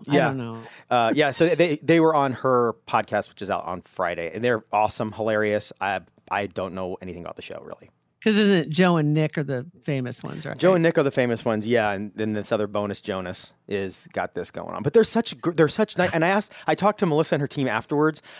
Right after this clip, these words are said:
Speaker 2: about them 'cause they, they were on, they were both on Celebrity Apprentice. I don't think at the same time. This one of the Jonas Brothers, anyway. And she's like, "They are the nicest, most genuine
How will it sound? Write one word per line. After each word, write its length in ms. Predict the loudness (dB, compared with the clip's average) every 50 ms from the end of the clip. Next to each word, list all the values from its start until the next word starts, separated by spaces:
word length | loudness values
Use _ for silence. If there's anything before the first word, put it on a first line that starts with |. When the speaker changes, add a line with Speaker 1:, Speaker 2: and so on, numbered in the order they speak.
| -6 -4
Speaker 2:
about 360 | 0 2 4 2 2 2 0
them 160 | -2 -2 -2 -2
'cause 140 | -4 -4 -2
they, 260 | 0 0 -2 -2 -4 -4
they 160 | -4 -2 0
were 160 | 0 0 0
on, 380 | 0 0 0 0 -2 -4 -6 -8 _ _ _ _ _ _ _ _ _ _ _ _ _ -12 -10 -10 -10 _ _ -2
they 120 | 0 0
were 80 | 0 2
both 220 | 2 0 0 0
on 180 | 0 0 0 0
Celebrity 380 | -2 -4 -2 -2 -2 0 0 -2
Apprentice. 400 | -2 -2 -4 -6 -4 -4 -4 -4
I 40 | -4
don't 80 | -4
think 100 | -4 -6
at 80 | -6 -6
the 60 | -8
same 220 | -6 -4 -6 -6 -8
time. 480 | -8 -8 -6 -6 -4 -4 -6 -6 -8 _ _ _ _ _ _ -14
This 180 | -14 -12 -8
one 160 | -6 -4 -4
of 60 | -4 -4
the 80 | -6
Jonas 260 | -6 -6 -6 -6 -4
Brothers, 240 | -4 -4 -4 -4 -4
anyway. 360 | -4 -4 -2 0 0 0 -2 -4 -10 -20 -20 -20 _ _ -2
And 320 | -2 0 0 0 -2 -4 -6 _ _ _ -20 _ -10
she's 200 | -6 -4 0 0
like, 140 | 0 0 2
"They 120 | 2 4
are 80 | 4 2
the 100 | 2 0
nicest, 440 | 0 0 0 0 0 -2 -4 -4 -4
most 220 | -6 -8 -8 -10
genuine 640 | -8 -4 -2 0 0 0 0 0 0 -2 -2 -4